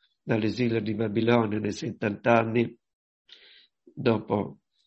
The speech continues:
eh, nei settanta anni in cui avrà termine la dominazione del re,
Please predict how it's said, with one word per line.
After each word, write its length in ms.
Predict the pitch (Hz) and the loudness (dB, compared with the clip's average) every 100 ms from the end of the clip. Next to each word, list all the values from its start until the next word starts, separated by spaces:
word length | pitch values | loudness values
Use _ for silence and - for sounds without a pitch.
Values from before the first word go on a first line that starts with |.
| - - _ - | -20 -20 _ -10
eh, 1160 | - 107 101 98 104 104 - - - - - - - - - - - - - | -2 0 0 -2 -4 -6 -8 -8 -10 -10 -10 -12 -16 -18 -16 -16 -18 -20 -10
nei 220 | 135 117 | -4 -2
settanta 560 | - 117 - 113 110 131 | -2 -6 -2 -2 2 2
anni 160 | 117 | 2
in 60 | 110 | -2
cui 240 | - 120 | 0 2
avrà 420 | 117 - 107 110 107 | 2 -2 -2 -2 0
termine 640 | 120 113 107 107 101 95 - - _ _ | 4 4 2 -2 -2 -4 -8 -20 _ _
la 100 | 117 | -2
dominazione 760 | 110 107 110 110 - 123 123 107 | 0 0 0 0 0 2 4 2
del 180 | 110 107 | 0 0
re, 340 | 113 107 101 | 0 -2 -6